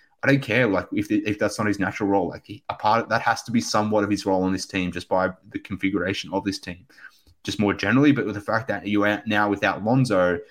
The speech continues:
you need to find a way to recoup some of these threes. So if you, if Zach can get you two more threes a game, if you can get more two, th-, uh, more, th-, uh, you know, two, let's call it two three, three-point attempts from Vooch,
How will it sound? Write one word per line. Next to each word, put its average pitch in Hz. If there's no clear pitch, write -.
you 98
need 120
to 127
find 104
a 104
way 90
to 95
recoup 101
some 104
of 104
these 107
threes. 120
So 107
if 113
you, 147
if 123
Zach 123
can 151
get 139
you 135
two 135
more 131
threes 123
a 110
game, 90
if 104
you 117
can 117
get 123
more 127
two, 131
th-, 131
uh, 107
more, 127
th-, -
uh, 104
you 123
know, -
two, -
let's 131
call 131
it 131
two 143
three, 135
three-point 123
attempts 117
from 110
Vooch, 107